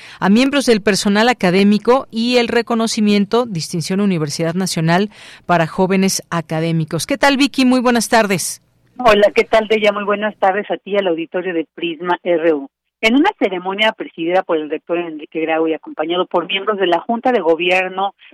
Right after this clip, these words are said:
Speaker 2: el patronato universitario, así como autoridades de la unam,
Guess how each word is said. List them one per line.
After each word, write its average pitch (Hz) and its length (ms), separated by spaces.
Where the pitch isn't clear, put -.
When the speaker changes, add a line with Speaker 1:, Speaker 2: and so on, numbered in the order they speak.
Speaker 2:
el 175 160
patronato 180 800
universitario, 175 720
así 170 120
como 170 200
autoridades 160 640
de 175 100
la 151 140
unam, 185 460